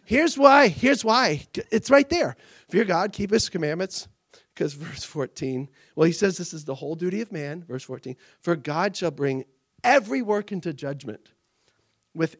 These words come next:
every secret thing, whether it be good or whether it be evil." That's a statement of there's a judgment for everybody one day.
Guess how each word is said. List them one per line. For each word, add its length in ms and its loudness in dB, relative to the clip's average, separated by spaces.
every 520 0
secret 500 0
thing, 340 -2
whether 220 4
it 80 2
be 100 0
good 240 2
or 60 -2
whether 240 -2
it 80 -10
be 180 -8
evil." 240 -10
That's 180 -4
a 60 -8
statement 420 -8
of 140 -12
there's 220 -8
a 100 -6
judgment 600 -4
for 140 -10
everybody 640 -14
one 220 -12
day. 340 -14